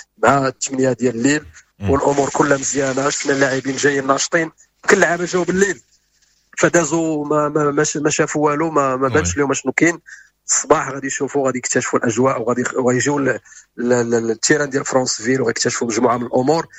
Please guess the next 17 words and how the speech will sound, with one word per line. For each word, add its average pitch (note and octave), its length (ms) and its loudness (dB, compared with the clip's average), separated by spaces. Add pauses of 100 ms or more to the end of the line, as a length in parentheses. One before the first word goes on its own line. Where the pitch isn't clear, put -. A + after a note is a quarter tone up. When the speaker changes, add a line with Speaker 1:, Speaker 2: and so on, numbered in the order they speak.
(260)
Speaker 1:
بالنسبة F#3+ 340 2
للمنتخب F#3+ 640 0
ديال F3+ 220 0
غابون، F3+ 400 0 (380)
فباقي F#3+ 400 4
في E3 380 0
غابونفيل، F3+ 580 -2 (300)
اللي C#3+ 100 0
هي D#3 160 4
مدينة E3+ 280 -2
اللي E3+ 200 2
قريبة F3 400 0
لفرونسفيل، D3+ 880 -2
آه، C#3 180 2
تقريبًا، E3+ 500 -2
آه، C#3 240 0 (400)
آه، C3+ 200 0